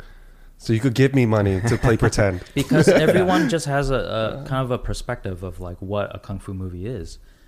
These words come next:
Speaker 2: But once you meet the investor or whoever that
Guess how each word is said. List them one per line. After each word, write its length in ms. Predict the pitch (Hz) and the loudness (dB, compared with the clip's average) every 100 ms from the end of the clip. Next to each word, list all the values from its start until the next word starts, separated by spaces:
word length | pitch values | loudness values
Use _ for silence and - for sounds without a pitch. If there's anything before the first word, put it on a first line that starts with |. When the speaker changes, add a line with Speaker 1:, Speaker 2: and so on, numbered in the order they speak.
| - - | -20 -6
Speaker 2:
But 220 | 120 107 | -2 -2
once 480 | 101 101 123 151 143 | -4 -6 -4 -6 -6
you 160 | 120 120 | -6 -4
meet 420 | 104 110 123 - - _ _ - _ - | -2 -2 -2 -6 -16 _ _ -20 _ -14
the 160 | 110 104 | -10 -8
investor 600 | 98 92 101 - 104 92 | -8 -6 -6 -6 -8 -8
or 40 | |
whoever 540 | 92 90 101 107 95 87 | -8 -8 -6 -6 -8 -8
that 280 | 92 92 | -10 -10